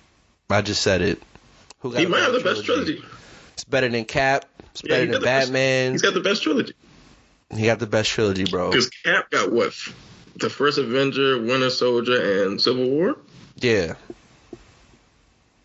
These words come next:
Speaker 2: That's a good three, though.
Speaker 1: It's a great three. Well, we just gonna forget the first Avenger 'cause that movie sucked.
Speaker 2: That movie didn't suck.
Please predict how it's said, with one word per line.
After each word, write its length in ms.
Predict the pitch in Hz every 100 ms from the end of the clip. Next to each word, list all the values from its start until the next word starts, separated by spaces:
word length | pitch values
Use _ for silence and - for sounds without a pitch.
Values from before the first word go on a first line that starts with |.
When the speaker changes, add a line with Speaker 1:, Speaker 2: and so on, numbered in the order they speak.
| _ _ _ _ _ - -
Speaker 2:
That's 200 | 135 -
a 60 |
good 240 | - - -
three, 240 | - -
though. 220 | - - - - -
Speaker 1:
It's 120 | -
a 40 | 104
great 360 | 98 120 156
three. 300 | 90 82 69 -
Well, 420 | 131 156 147 135 - - -
we 100 | 190
just 160 | 185 165
gonna 160 | 160
forget 280 | 139 135 147
the 60 | 113
first 320 | - 127 117
Avenger 360 | - 123 117 104
'cause 100 | 107
that 140 | 123
movie 300 | 127 113 98
sucked. 840 | 95 - - 160 135 98 - - - - - - _ - - -
Speaker 2:
That 200 | - -
movie 240 | - 120 113
didn't 200 | - -
suck. 340 | - 95 -